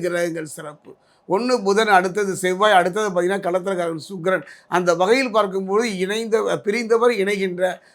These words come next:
பிரிந்தவர் ஒன்று சேர்கின்ற அற்புதமான ஒரு தருணமாக சுக்கிரன் விருச்சிக ராசிக்கு அமைத்து தருகின்றார். அதாவது பிதுர்காரகன், ஆத்மகாரகன் என்று சூரியனை சொல்வார்கள். சூரியன் இம்மாதம் ஒண்ணு மற்றும் ரெண்டாம் இடங்கள்ல நல்ல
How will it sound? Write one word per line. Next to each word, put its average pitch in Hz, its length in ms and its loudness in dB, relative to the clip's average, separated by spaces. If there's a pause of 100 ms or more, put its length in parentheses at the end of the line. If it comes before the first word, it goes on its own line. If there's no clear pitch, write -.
(140)
பிரிந்தவர் 233 480 4 (100)
ஒன்று 220 200 0 (100)
சேர்கின்ற 202 420 2
அற்புதமான 208 440 0 (100)
ஒரு 190 100 0 (120)
தருணமாக 180 440 -2 (540)
சுக்கிரன் 202 480 0
விருச்சிக 196 320 0
ராசிக்கு 165 380 2
அமைத்து 170 360 -4
தருகின்றார். 160 420 -4 (300)
அதாவது 208 280 4 (120)
பிதுர்காரகன், 220 680 2 (120)
ஆத்மகாரகன் 214 600 0
என்று 196 220 -6
சூரியனை 185 400 0 (100)
சொல்வார்கள். 165 480 -2 (300)
சூரியன் 247 520 2
இம்மாதம் 196 520 2
ஒண்ணு 233 260 -4
மற்றும் 196 320 -4
ரெண்டாம் 220 340 2
இடங்கள்ல 190 320 0 (480)
நல்ல 214 160 0